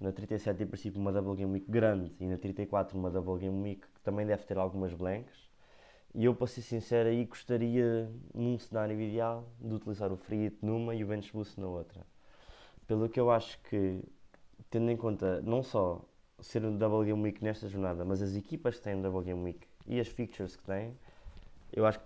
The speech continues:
que ambos são boas opções. E se eu tivesse de utilizar, usava,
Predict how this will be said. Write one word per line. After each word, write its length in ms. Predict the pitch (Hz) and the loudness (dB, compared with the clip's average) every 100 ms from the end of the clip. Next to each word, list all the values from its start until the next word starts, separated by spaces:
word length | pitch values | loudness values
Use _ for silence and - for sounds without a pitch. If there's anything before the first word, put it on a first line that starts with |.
| - | 0
que 80 | - | 2
ambos 180 | 87 | 2
são 120 | - 113 | 0 2
boas 280 | 107 104 | 4 6
opções. 380 | 101 95 - 85 82 - - - | 4 2 -2 2 6 6 4 -2
E 60 | |
se 100 | 98 | -2
eu 60 | 110 | -2
tivesse 380 | 107 110 113 - | 0 4 4 4
de 60 | |
utilizar, 520 | 113 113 113 107 90 - | -2 0 4 4 4 2
usava, 560 | 98 95 101 90 87 | -2 2 2 2 -2